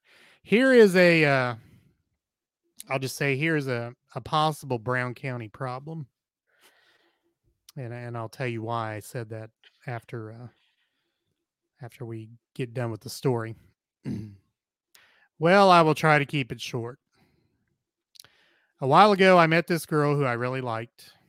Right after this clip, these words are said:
She was beautiful. I wanted to see her today, but she couldn't leave without her niece.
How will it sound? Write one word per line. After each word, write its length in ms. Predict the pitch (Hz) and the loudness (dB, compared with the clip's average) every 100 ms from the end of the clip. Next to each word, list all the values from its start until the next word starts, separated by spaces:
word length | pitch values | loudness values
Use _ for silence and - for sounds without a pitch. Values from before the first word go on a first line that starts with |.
| _ _ _ | _ _ _
She 160 | - | -14
was 140 | 120 123 | -12 -10
beautiful. 520 | 127 131 127 139 135 | -8 -8 -8 -12 -12
I 80 | 123 | -12
wanted 180 | 117 120 | -14 -14
to 60 | |
see 160 | 123 190 | -4 -2
her 100 | 185 | -2
today, 400 | 170 160 160 156 | -2 -2 -2 -2
but 200 | 143 127 | -4 -8
she 160 | - 123 | -10 -12
couldn't 320 | - 147 135 | -8 -8 -8
leave 240 | 135 131 | -8 -8
without 340 | 127 123 123 117 | -8 -8 -8 -10
her 100 | 123 | -10
niece. 580 | 135 151 110 - - | -10 -10 -14 -20 -20